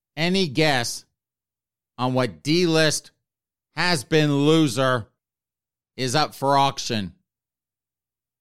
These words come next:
Ed Sheeran? <laughs> White boy Malcolm X. Jesus Christmas, sir.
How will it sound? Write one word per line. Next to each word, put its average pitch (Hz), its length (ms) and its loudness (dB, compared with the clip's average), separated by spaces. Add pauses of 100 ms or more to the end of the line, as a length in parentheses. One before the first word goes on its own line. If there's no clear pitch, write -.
(1200)
Ed 151 220 -2
Sheeran? 151 760 2 (720)
<laughs> - 100 -10 (3500)
White 147 440 0
boy 131 280 4
Malcolm 127 520 2
X. 127 460 -2 (800)
Jesus 170 520 2
Christmas, 135 640 -2
sir. 123 420 0